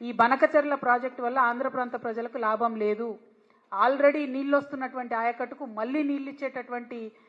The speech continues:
మ, ఒక ప్రాజెక్ట్ డిజైన్ చేసిరు తప్పితే ఇందులో కొత్తదనం లేదు. ఆంధ్రప్రదేశ్లో ఇప్పటికీ కూడా నీళ్లు రానటువంటి ప్రాంతాలకు నీళ్లు రావాలని మీ సోదరుగా నేను కోరుకుంటున్నాను. కానీ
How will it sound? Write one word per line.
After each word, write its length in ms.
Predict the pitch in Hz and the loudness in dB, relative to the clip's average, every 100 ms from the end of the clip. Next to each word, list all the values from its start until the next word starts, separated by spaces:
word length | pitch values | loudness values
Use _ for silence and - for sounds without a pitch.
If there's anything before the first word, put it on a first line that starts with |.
| _ _ | _ _
మ, 100 | 220 | -6
ఒక 300 | 214 208 208 | -2 -2 -2
ప్రాజెక్ట్ 540 | 220 220 220 262 285 | -4 2 2 2 -4
డిజైన్ 380 | 294 247 262 262 | -6 -6 -6 -4
చేసిరు 300 | 240 233 220 | -6 -6 -8
తప్పితే 440 | 208 196 - 302 320 - _ | -10 -10 -6 -6 -8 -20 _
ఇందులో 260 | 233 262 285 | -4 2 2
కొత్తదనం 560 | 277 233 269 262 254 | 2 -2 0 -4 -4
లేదు. 400 | 233 214 214 220 214 - _ _ - | -4 -2 -2 -6 -8 -20 _ _ 2
ఆంధ్రప్రదేశ్లో 960 | 202 269 302 294 285 269 262 254 269 | 6 6 6 4 2 2 0 2 0
ఇప్పటికీ 480 | 233 226 - 294 294 | 0 2 6 6 4
కూడా 260 | 262 269 254 | -4 0 0
నీళ్లు 420 | 226 240 277 285 | 0 -6 -4 -2
రానటువంటి 760 | 262 240 240 240 233 226 233 220 _ _ - | -2 -2 -4 -6 -10 -8 -12 -12 _ _ 0
ప్రాంతాలకు 600 | 214 240 277 277 277 277 | 4 4 4 0 0 -4
నీళ్లు 340 | 226 240 285 | -4 0 0
రావాలని 480 | 285 262 247 240 240 | 4 2 2 -2 -4
మీ 140 | 240 226 | -8 -10
సోదరుగా 400 | 240 226 240 240 | -8 -8 -6 -8
నేను 160 | 220 | -10
కోరుకుంటున్నాను. 800 | 202 214 214 214 208 202 202 208 - _ _ _ | -8 -8 -8 -12 -12 -14 -12 -14 -16 _ _ _
కానీ 380 | 214 240 285 262 | 2 4 2 -2